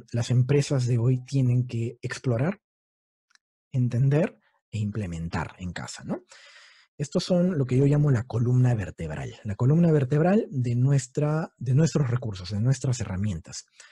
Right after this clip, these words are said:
Y son herramientas que nos van a acompañar en múltiples momentos con nuestra estrategia y táctica,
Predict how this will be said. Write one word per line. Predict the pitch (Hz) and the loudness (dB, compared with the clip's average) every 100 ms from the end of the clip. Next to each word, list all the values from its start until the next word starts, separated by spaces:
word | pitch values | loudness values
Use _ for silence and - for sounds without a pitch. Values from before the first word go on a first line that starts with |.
| - - _ - | -20 -20 _ 2
Y | 214 | 2
son | - 208 | 4 2
herramientas | 170 135 139 143 - | 4 4 2 2 0
que | 120 | -2
nos | 110 | 0
van | 123 127 | 2 2
a | |
acompañar | 127 120 117 123 123 147 - | 4 0 2 2 4 2 -2
en | - 127 | 0 4
múltiples | 139 175 175 151 139 131 | 6 6 4 2 0 2
momentos | 131 139 135 135 - | 2 4 2 0 -2
con | 135 135 143 156 | 0 2 2 2
nuestra | 123 110 - 110 104 110 | 2 0 -2 -2 -2 -4
estrategia | 123 - 123 127 135 120 | -4 -2 0 2 2 0
y | |
táctica, | 143 139 135 208 | -2 -4 -2 -4